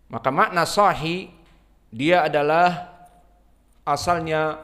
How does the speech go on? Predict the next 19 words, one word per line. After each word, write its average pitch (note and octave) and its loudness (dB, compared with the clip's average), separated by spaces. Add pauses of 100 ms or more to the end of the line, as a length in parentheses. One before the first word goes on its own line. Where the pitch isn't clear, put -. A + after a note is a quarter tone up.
munada D#3 0
yang C#3 0
mahdhuf C#3 -4
harfun C3 -6
nida. B2+ -4 (1120)
Asalnya D#3+ -2
ya D#3+ 4 (480)
sahi. D#3 -2 (1200)
Kemudian E3 0
apa C4+ 0
itu G#3 0
sahi? D3+ -2 (720)
Di A#2+ -12
dalam C#3+ 0
bahasa C#3+ 0
Arab F3+ 0
tidak E3 -2
ada D#3+ -2
sahi. - -6